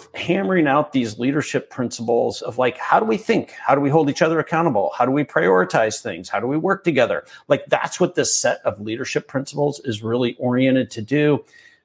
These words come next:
I left Amazon late two thousand five, working with my clients, and I started to see the power, not in a blunt instrument, but in refined ways of, like, "Oh, insert this story here or that approach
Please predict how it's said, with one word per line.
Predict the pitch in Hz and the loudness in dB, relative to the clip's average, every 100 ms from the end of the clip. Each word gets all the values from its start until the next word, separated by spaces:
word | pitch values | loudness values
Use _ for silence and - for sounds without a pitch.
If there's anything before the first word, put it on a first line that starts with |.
| _ _ _ | _ _ _
I | - | 0
left | 127 165 165 | 4 4 4
Amazon | 147 143 143 131 | 2 4 4 4
late | 131 | 2
two | 135 | 0
thousand | 131 127 113 | 2 2 0
five, | 107 123 120 | 2 4 4
working | 127 135 131 | 2 2 0
with | 120 | 0
my | 110 | -4
clients, | 113 - 143 160 120 120 - - - _ _ _ 139 | -4 0 2 2 0 -4 -8 -12 -14 _ _ _ 0
and | 135 131 131 127 127 110 - _ _ - | 2 4 4 4 2 -2 -12 _ _ -4
I | 143 | -2
started | - - 151 175 | -2 2 2 2
to | 135 | -2
see | - 170 | -4 -2
the | 135 - | -4 -6
power, | - 143 160 - - 120 - - _ _ - | 0 2 4 4 4 2 0 -10 _ _ -4
not | 170 170 214 240 - | 2 4 2 -2 0
in | 185 | 2
a | 156 | 4
blunt | 104 113 127 175 170 | 2 0 2 2 0
instrument, | 165 - 170 180 180 | -4 -2 2 2 2
but | 139 | -2
in | 135 | 0
refined | 123 107 - 135 151 156 131 | -2 -4 -6 -4 0 0 0
ways | 120 131 127 113 | 0 0 -2 -4
of, | 98 | -6
like, | 104 110 - | -6 -6 -8
"Oh, | - 180 156 131 | -2 4 4 4
insert | 165 170 185 143 - | 2 2 0 0 0
this | 170 143 | -2 0
story | - - 156 131 127 | -2 2 4 4 2
here | 113 143 156 143 123 | 0 2 4 6 4
or | 104 120 | 4 2
that | 107 113 139 139 - | 2 4 4 4 0
approach | 135 - 131 117 - | -4 2 2 2 -4